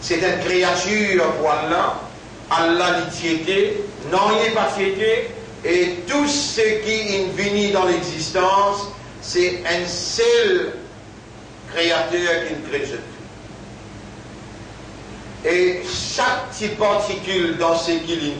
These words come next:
crée, mon peut témoigner que chaque petite particule dans ce qu'il crée, il va créer en patinage.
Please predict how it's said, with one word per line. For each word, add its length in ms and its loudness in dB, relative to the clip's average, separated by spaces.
crée, 360 0
mon 120 2
peut 180 4
témoigner 800 4
que 140 0
chaque 480 2
petite 300 -6
particule 840 2
dans 160 4
ce 140 2
qu'il 560 0
crée, 420 2
il 80 -4
va 140 2
créer 520 0
en 140 -2
patinage. 640 -2